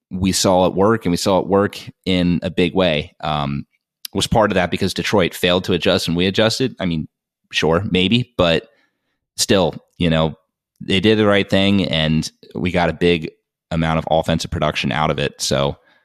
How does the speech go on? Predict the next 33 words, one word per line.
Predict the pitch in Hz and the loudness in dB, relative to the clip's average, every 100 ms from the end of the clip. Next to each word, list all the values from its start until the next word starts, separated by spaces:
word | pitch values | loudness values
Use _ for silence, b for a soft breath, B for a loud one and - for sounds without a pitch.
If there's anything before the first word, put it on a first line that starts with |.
| _ _ _ _ 76 | _ _ _ _ -6
um, | 73 73 76 - _ _ - | -4 -2 -6 -8 _ _ -4
that | 98 104 | 2 2
was | 107 | 2
great | 95 95 | 2 2
to | - | 0
see. | - 87 87 90 - _ | 0 2 2 0 -12 _
And, | 76 76 71 73 - _ _ _ _ _ _ - | -4 -2 -4 -6 -12 _ _ _ _ _ _ 0
you | 101 | 2
know, | 98 | 4
I, | - 110 - - - | 2 0 -2 -8 -2
I | 107 | 0
think | 156 156 - - _ _ | 0 -2 -4 -14 _ _
the | 113 | -2
scheme | - 165 190 | 0 2 4
is | 143 | 4
definitely | 113 104 87 | 2 2 0
part | - 92 98 | 0 2 2
of | 82 | 0
it, | - | 2
but | 101 | 2
I | 98 | 2
think | - | 2
we | 117 | 2
also | 143 101 | 2 2
have | - | 0
to | |
look | 92 - | -2 -2
at | 87 | 0
the | |
offensive | 87 92 90 87 82 | 0 2 0 0 0
line. | 87 92 82 | 2 2 2
Was | 78 | 0
the | 104 | -2